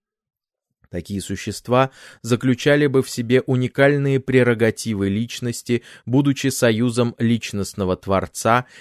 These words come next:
неличностного творческого духа, опыта смертных созданий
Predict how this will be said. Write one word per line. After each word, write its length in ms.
неличностного 1120
творческого 800
духа, 500
опыта 460
смертных 580
созданий 800